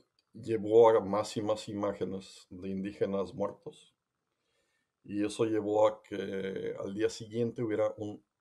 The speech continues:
siguiente negociador de paz, que fue el secretario de lo que en aquella época se llamaba Servicios Sociales. Y ese hombre llegó y colocó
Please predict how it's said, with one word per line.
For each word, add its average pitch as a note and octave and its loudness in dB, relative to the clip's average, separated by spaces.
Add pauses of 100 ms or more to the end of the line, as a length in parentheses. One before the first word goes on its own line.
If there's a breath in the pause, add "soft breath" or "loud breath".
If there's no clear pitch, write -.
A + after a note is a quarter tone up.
(140)
siguiente A#2+ -6
negociador G2+ -2
de - -8
paz, - -2
que F#2+ -10
fue G2+ -4
el G2+ -10
secretario G2+ -6
de F#2 -8 (1000 soft breath)
lo A2+ 2
que A#2 6
en A2+ 2
aquella B2+ 2
época B2 -4
se - -2
llamaba G#2+ 4
Servicios G2+ -4
Sociales. G2+ -4 (1800)
Y G#2 -4
ese A2+ 4
hombre A#2 6
llegó A2 2
y G#2+ -6
colocó G2+ -2